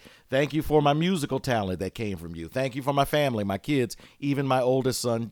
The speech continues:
uh, uh, Jason. Uh, and then, uh, S is supplication. You know, I'm defining supplication as pray for something you need help with or others you need help. So, God, I, you know, um,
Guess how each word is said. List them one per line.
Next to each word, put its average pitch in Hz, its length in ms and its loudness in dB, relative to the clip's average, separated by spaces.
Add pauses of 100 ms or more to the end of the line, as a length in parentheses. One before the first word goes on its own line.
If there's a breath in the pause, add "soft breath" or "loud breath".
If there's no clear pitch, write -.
(120)
uh, 104 320 -2
uh, 104 160 -6
Jason. 127 360 -6 (680 loud breath)
Uh, 143 260 6
and 156 260 0
then, 175 260 4
uh, 151 260 6
S 214 300 2
is 160 160 2
supplication. 151 800 2
You 98 60 -8
know, 123 140 -4
I'm 139 240 0
defining 156 440 4
supplication 131 640 -2
as 113 200 0 (400 loud breath)
pray 165 220 10
for 170 140 0
something 175 340 2
you 160 100 -2
need 147 220 -2
help 170 280 4
with 160 680 4
or 131 520 6
others 151 400 4
you 120 80 -6
need 113 180 -6
help. 92 260 -6
So, 123 180 -2
God, 160 400 4
I, 131 180 4 (380 loud breath)
you 139 120 2
know, 127 340 4
um, 104 520 -2